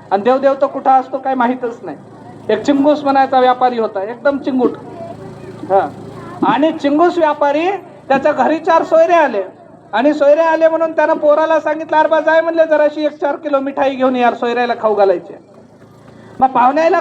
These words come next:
खाऊ घालायची म्हणून चार किलो मिठाई आणायला सांगितली. मिठाईच्या दुकानावरती गेलं. मिठाईच्या दुकानावर गेल्यावर त्यानं त्या मिठाईवाल्याला सांगितलं, "मिठाई द्या." ते म्हणला, "काळजीच करू नका, अगदी लोण्यासारखी मिठाई देतो," म्हणे, "तुम्हाला."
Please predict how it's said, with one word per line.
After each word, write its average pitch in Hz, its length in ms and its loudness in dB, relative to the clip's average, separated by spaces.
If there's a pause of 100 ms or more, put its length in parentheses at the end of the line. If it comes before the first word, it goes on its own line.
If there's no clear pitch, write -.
खाऊ 311 140 0
घालायची 320 380 0
म्हणून 320 220 -6
चार 302 180 2
किलो 320 260 -2
मिठाई 302 300 0
आणायला 320 360 0
सांगितली. 294 520 -6 (380)
मिठाईच्या 349 500 2
दुकानावरती 302 580 0
गेलं. 196 220 -8 (420)
मिठाईच्या 311 460 2
दुकानावर 320 480 0
गेल्यावर 320 340 2
त्यानं 320 240 -2
त्या 320 180 0
मिठाईवाल्याला 320 640 2
सांगितलं, 320 460 -4
"मिठाई 320 320 0
द्या." 320 200 0 (1000)
ते 262 60 2
म्हणला, 302 260 2
"काळजीच 302 400 0
करू 320 260 -4
नका, 302 440 0
अगदी 311 340 -2
लोण्यासारखी 320 640 0
मिठाई 330 320 0
देतो," 302 240 0
म्हणे, 240 180 -6
"तुम्हाला." - 340 -12